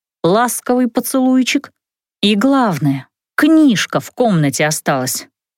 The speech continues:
Так что черт знает, чего с этой штукой делать. "И как ее убрать?" Глядя на Керберу, в растерянности спросила я уже вслух.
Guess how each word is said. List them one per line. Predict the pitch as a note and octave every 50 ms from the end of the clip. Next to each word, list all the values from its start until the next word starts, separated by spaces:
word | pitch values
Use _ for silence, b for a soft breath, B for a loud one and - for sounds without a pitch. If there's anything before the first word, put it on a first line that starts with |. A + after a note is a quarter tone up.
| _ _
Так | - B3 A#3+ -
что | - - - - - A3+
черт | A3 - - - - - D4+ E4+ F4 E4+ D4 B3+
знает, | A#3+ A#3 A#3 A#3+ B3+ C4 B3 A#3+ A3 G#3+ -
чего | - - - - - G#3 G3+ A#3 D4+
с | D#4 - -
этой | C#4+ - D4 C4+
штукой | - - - - A#3+ A3+ - B3+ B3 A3+
делать. | G3+ F3+ D#3+ E3 D#3+ D#3+ D#3 D3+ D3+ D3+ - - - _ _ _ _ _ _ _ _ _ _ _ _ _ _ _ _ _ _ _ _ _ _ _ _
"И | - G#3 G#3 G#3 G3+ G3+ G3+ F#3+ - _ _
как | - C4+ E4+ F4+ - -
ее | - E3+ D#3+ E3 E3 D#3 G3+ C4 C#4+ - _ _
убрать?" | F#3 D#3+ C#3 B2+ F3 F#3+ B3+ D#4 E4+ - - - - _ _ _ _ _ _ _ _ _ _ _ -
Глядя | D#3+ E3+ F3+ F3 E3 C#3 D3+
на | D3 C#3+ C#3+
Керберу, | - - D#3+ D#3 E3 A#3 C#4+ C#4+ C#4 B3+ B B B B B B
в | G3 F3+
растерянности | G3 G#3 G#3 - - E4 E4+ E4+ E4 D#4+ D#4 C#4 - C#4+
спросила | B3+ - - G#3+ A3 - - A#3+ A3+ A3
я | G3+ F#3 F#3+ G3 G#3+ G#3+ _
уже | - E3+ D#3+ D3+ E3
вслух. | E3+ - - - C3+ C3 A2 - -